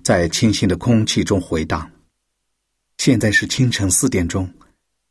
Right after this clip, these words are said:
这些人都是从哪儿冒出来的？说这话的人禁不住笑起来，这实在是很奇妙。说这话的人是一位牧师，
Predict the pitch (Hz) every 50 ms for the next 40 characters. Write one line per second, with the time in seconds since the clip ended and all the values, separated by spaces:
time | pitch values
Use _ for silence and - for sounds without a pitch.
0 | _ _ _ _ - - 127 - - 113 107 104 104 135 131 - - 110 - -
1 | 107 110 104 90 85 92 101 117 107 92 - - 117 92 82 87 85 - - -
2 | - _ _ _ _ _ _ _ _ _ _ _ - - - 98 90 - 98 85
3 | - - 98 85 80 85 82 78 78 78 82 82 85 85 - - - - 120 110
4 | 90 82 82 82 82 - - 110 90 80 80 - - 82 78 - - - - _
5 | _ _ _ _ _ _ _ _ _ _ _ _ _ _ - - 107 92 - -
6 | - 90 - 95 90 87 - - 87 - - 82 78 80 - - 92 85 80 80
7 | 85 - - - - _ _ _ _ _ _ _ _ _ _ _ _ _ _ _
8 | _ _ _ _ _ _ _ _ _ _ _ _ _ _ _ _ _ _ _ -
9 | - - 95 92 - 113 92 - - 110 95 90 92 90 85 82 82 80 85 87
10 | 82 - - 127 110 92 92 98 95 95 104 101 90 80 - - 101 92 98